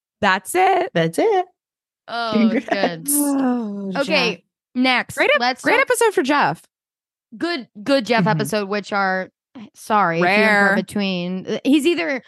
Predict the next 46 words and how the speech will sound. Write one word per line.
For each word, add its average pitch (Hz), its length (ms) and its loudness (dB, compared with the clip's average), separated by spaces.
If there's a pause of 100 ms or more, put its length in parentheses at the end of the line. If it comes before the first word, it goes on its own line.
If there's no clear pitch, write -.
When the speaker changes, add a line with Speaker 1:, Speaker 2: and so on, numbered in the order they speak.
(160)
Speaker 3:
I'm 277 140 0
either 320 160 0
completely 277 500 2
indifferent 247 460 2
to 269 120 0
him 277 280 -2
or 214 180 -2
he 208 160 -4
makes 196 320 -4
me 190 140 -2
mad. 185 500 -2 (320)
So 240 140 -2
this 233 160 0
was 240 120 -2
a 220 60 -2
good 208 160 2
one 175 340 -2
because 208 320 -2
the 208 160 -2
Speaker 1:
Yeah. 165 100 0
Speaker 3:
Katurah 220 180 4
moment 202 320 -2
was 190 160 -4
good 196 320 2
when, 185 300 -2
with 208 140 -6
the 190 100 0
water 170 380 0
and 165 160 -8
stuff. - 340 -14
But 214 200 -4
okay, 233 260 -2 (300)
let's 254 200 -2
talk 320 180 0
about, 262 420 2 (960)
and 233 140 0
I'm 233 80 0
gonna 240 180 -2
throw 220 200 2
it 220 140 -4
to 220 100 -8
you 202 100 -6
guys 185 260 -6
for 180 100 -10
this, 170 300 -8 (200)
Bruce 262 680 2